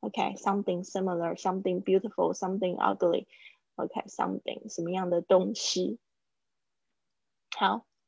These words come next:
哪一个？我们用which one？Which one？Which one？Which one do you like？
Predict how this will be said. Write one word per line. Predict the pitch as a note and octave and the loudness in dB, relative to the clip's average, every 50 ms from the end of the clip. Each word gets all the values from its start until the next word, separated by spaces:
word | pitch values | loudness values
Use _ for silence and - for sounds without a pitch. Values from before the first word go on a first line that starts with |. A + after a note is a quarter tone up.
| _ _ _ | _ _ _
哪 | - F#3 F3 D#3+ | 4 4 4 6
一 | G3 A3 | 4 2
个？ | A3+ - A#3 A3 - - - | 4 6 6 6 6 4 0
我 | - F3 | -2 -4
们 | E3+ E3+ E3+ | -2 -2 -2
用 | F3+ F#3 F#3 F3+ F3+ | -2 0 0 0 4
which | F3+ G#3 A3 - - - | 6 6 6 6 2 -2
one？Which | G3 F3 - - - - A3+ - _ _ _ _ _ _ _ _ _ _ _ - G#3 G#3 A#3 - - - - - - - - - - _ _ _ | 0 -2 -2 -2 -4 -8 -14 -18 _ _ _ _ _ _ _ _ _ _ _ 6 6 6 6 4 2 4 4 6 6 4 2 -2 -6 _ _ _
one？Which | - G3 F3 F3 E3 D#3 A#2+ A2+ G#2+ - - _ _ _ _ _ _ _ - G3+ G#3+ A3+ - - | -4 0 0 2 0 0 -2 -6 -10 -16 -20 _ _ _ _ _ _ _ 2 4 4 4 4 0
one？Which | - G3+ F3+ D#3+ - - - - _ _ _ _ _ _ _ _ _ _ _ _ _ _ _ _ _ _ - B3+ C4+ - - | -4 -4 -4 -4 -6 -8 -10 -14 _ _ _ _ _ _ _ _ _ _ _ _ _ _ _ _ _ _ 4 4 4 4 4
one | C#4 C4+ C4 C4 | 4 4 4 2
do | - - G#3 | 0 2 4
you | G3 G3 G3 G3+ G#3 | 6 6 8 8 8
like？ | G3+ G3+ G3+ F#3+ - - - _ _ - - | 8 8 8 8 6 4 0 _ _ -8 -8